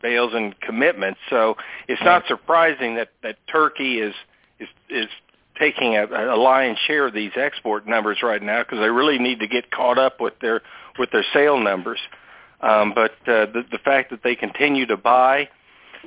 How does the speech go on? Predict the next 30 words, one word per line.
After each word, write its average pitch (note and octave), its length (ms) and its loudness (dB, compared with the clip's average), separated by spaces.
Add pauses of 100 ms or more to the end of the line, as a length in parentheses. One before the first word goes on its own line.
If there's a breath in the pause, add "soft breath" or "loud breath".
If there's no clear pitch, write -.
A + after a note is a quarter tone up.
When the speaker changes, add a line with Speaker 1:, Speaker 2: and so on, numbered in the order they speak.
(140)
Speaker 1:
and, A2 420 -2
uh, G#2+ 400 4 (540 loud breath)
th-, B2 160 -10 (200)
you A2+ 140 -6
know, G2+ 300 0
there, B2+ 160 0
there, A2+ 220 -4 (500)
there A#2+ 100 2
must D3 300 4
not B2+ 260 0
be C3+ 220 -2
very C#3+ 240 0
many C3+ 400 -4 (180)
good D3 200 0
alternatives C3 880 -2
out A#2 260 0
there B2 160 0
other D3 340 0
than A#2+ 280 -4
U A#2+ 200 -2
S G#2+ 120 0 (100)
cotton, B2+ 400 0 (540 loud breath)
uh, A2+ 160 2
either B2+ 280 0
from - 180 -2
a A2 100 2
price C3+ 440 2
or B2 220 0
a A2+ 60 0
quality C3 520 0